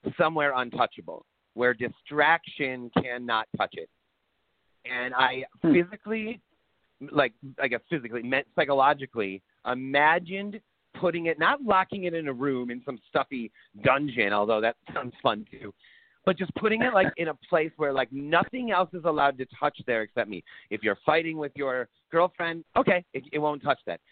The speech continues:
Speaker 1: If you're, if there's drama in your family, if you did too many drugs the night before, if you drank too much for a week, if you're on the road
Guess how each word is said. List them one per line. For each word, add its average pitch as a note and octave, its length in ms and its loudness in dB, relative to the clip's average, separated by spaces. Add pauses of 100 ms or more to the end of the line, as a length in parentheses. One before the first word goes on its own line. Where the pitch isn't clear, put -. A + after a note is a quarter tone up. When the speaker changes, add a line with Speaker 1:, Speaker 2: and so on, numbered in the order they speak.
(200)
Speaker 1:
If A#2 160 -8
you're, A#2+ 280 0
if A2+ 120 -12
there's G#2+ 160 -4
drama C3+ 300 0
in A#2+ 160 -6
your A2 200 -6
family, D#3+ 600 -2 (340)
if G#2+ 140 -4
you A2+ 200 0
did C3+ 240 2
too D3+ 80 -4
many A#2 200 -4
drugs D#3+ 320 0
the E3+ 60 -2
night E3 180 -2
before, D3+ 480 2 (240)
if D3+ 160 -10
you E3+ 140 -2
drank F#3 420 -2
too D#3 60 -4
much B2+ 240 0
for B2 100 0
a A2+ 80 4
week, G#2 240 -2 (220)
if G#2+ 100 -10
you're C3 120 2
on B2+ 100 0
the B2+ 100 0
road E3+ 380 4